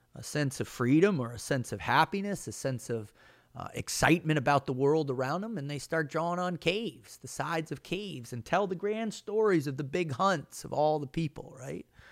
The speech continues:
Or you start to, uh, uh, do things like, uh, I don't know, you start to look at how, uh, things can be built, or you look at a, uh, the, the, you look at a ceiling,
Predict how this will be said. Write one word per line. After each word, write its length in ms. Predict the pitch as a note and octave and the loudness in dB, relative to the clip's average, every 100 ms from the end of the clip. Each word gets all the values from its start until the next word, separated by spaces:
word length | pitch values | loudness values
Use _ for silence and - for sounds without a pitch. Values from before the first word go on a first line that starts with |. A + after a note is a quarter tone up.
| - - - _ | -20 -20 -20 _
Or 140 | - B2+ | -4 0
you 120 | C3 | 0
start 380 | - D#3+ C#3+ C3 | 0 4 4 2
to, 440 | - C3+ C3 B2+ | -2 0 0 0
uh, 320 | B2+ B2 A#2+ A2+ - - - - | 0 0 0 -4 -8 -20 -20 -8
uh, 220 | A2 B2 A#2+ | -6 -4 0
do 200 | B2+ D#3+ | 6 6
things 600 | C3+ F3 E3 D3 C3 - | 6 2 2 0 -4 -4
like, 380 | C3+ C#3 B2+ - | 0 2 2 2
uh, 320 | C3 A#2+ A#2 G#2 - _ _ _ _ _ _ _ _ _ _ - _ _ | 2 2 0 -4 -12 _ _ _ _ _ _ _ _ _ _ -20 _ _
I 140 | A2+ C3 | -4 0
don't 180 | F#3 | 0
know, 200 | C#3+ B2+ | 0 -6
you 120 | E3 C#3+ | -6 -6
start 400 | - C#3 C3 - | -2 2 2 0
to 300 | C3 B2 A2 _ _ C3 | -2 -2 -4 _ _ 0
look 300 | D3+ E3 D#3 | 4 4 2
at 140 | C3 | -2
how, 540 | - C3+ C#3+ C#3 C3+ C3+ | -2 -2 -2 -2 -4 -4
uh, 380 | C#3 C#3 C3+ B2+ _ - | -4 -4 -6 -8 _ -4
things 260 | F3 F3 - | 0 0 0
can 180 | F3 | -4
be 140 | D#3+ F3 | -2 -2
built, 520 | C#3+ G3+ A#3+ - - - - | 2 2 2 -4 -20 -20 -16
or 360 | A#2 A#2+ A#2+ | -10 -10 -10
you 160 | B2 B2+ | -10 -4
look 240 | C#3+ D3+ D#3+ | -2 0 -2
at 60 | |
a, 180 | C#3+ C3 - - - | -2 -2 -6 -20 -6
uh, 240 | D#3 C3+ | -4 -2
the, 140 | C#3 C3+ _ - | -2 -4 _ -2
the, 160 | C#3+ | -2
you 140 | D#3 D3+ | 2 2
look 240 | G3+ G#3 | 2 2
at 80 | F3 | 2
a 40 | |
ceiling, 720 | D3 - B3+ D4 D3+ C#3 D3+ | 2 2 4 6 6 2 -2